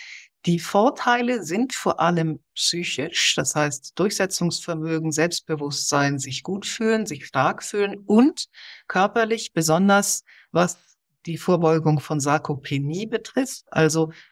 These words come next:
den nachlassenden Muskelaufbau, das kann durch Testosteron ausgeglichen werden. Jetzt hätte ich gerne gewusst, was passiert denn,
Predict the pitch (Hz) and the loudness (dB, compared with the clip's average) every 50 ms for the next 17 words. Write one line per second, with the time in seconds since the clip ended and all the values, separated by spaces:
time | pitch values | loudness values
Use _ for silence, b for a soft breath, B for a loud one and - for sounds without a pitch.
0 | B B B B B B _ - 175 170 165 160 160 165 151 127 - - 160 156 | B B B B B B _ 2 4 4 6 6 4 2 0 -2 -4 0 2 2
1 | 160 180 - - 185 175 170 - 180 151 151 147 147 165 - - - - 208 - | 4 2 2 0 0 0 0 -2 -2 0 0 0 0 0 0 0 2 2 2 2
2 | - - 160 175 185 175 - - 165 165 165 170 160 165 - - 170 160 - - | 2 2 2 0 0 -2 -2 2 2 4 4 2 0 -2 -2 -2 -2 -2 -2 -4
3 | - - - _ _ - - - 170 170 170 170 165 160 165 160 156 - - 156 | -8 -10 -12 _ _ -8 -4 -2 -2 0 -2 -2 -2 -2 -4 -4 -4 -4 -4 -4
4 | 147 - - - 143 131 - - 147 135 135 139 147 156 160 - - _ _ - | -4 -4 -6 -6 -6 -6 -6 -6 -6 -6 -4 -2 0 0 -2 -2 -6 _ _ 0
5 | 131 143 131 - - 135 135 131 120 - - 131 131 - 120 - - - B B | 2 2 2 0 -2 -4 -6 -6 -8 -6 -6 -6 -6 -6 -8 -10 -12 -16 B B
6 | B B B B B _ _ _ _ _ _ _ - 226 233 233 - 277 277 262 | B B B B B _ _ _ _ _ _ _ 2 2 2 4 2 -2 0 -2
7 | - - 254 240 233 233 220 220 202 220 214 - - - - _ - 190 196 - | -2 2 2 2 4 4 4 2 2 2 0 0 -2 -8 -10 _ 0 0 0 0
8 | - - 202 - - 208 208 202 214 196 190 190 180 180 - - | 0 -2 -2 0 2 2 2 2 4 4 2 2 2 0 -4 -8